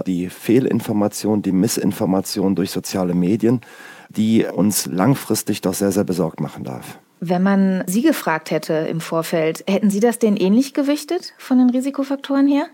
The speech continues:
Speaker 1: Dass auf der zehn-Jahres-Frist tatsächlich diese klimabezogenen Risiken dominieren,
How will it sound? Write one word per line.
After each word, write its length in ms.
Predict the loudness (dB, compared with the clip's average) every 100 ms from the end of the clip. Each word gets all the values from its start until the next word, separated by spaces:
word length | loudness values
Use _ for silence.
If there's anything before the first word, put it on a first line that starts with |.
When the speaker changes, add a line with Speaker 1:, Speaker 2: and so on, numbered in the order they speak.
| _
Speaker 1:
Dass 180 | 2 2
auf 120 | 2
der 120 | 2
zehn-Jahres-Frist 1000 | 2 4 6 6 6 4 2 2 0 0 0
tatsächlich 760 | 0 2 0 2 0 0 0
diese 380 | 0 4 2 2 -4 -20 _
klimabezogenen 960 | -2 4 6 4 2 0 0 4 4 2
Risiken 500 | 0 0 0 0 0
dominieren, 680 | 2 4 4 4 4 4 2